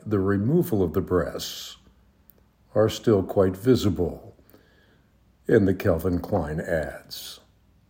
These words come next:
One thing that could not be altered, of course,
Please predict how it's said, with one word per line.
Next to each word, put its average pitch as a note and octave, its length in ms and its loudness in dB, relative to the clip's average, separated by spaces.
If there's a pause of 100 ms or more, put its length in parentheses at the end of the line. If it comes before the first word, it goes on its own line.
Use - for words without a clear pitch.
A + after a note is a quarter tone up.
(640)
One D#3+ 260 6
thing C3 640 4
that G#2+ 500 0 (320)
could B2 340 2
not B2+ 680 2
be G2 160 2
altered, F#2+ 480 2
of F2+ 160 -2
course, - 640 -4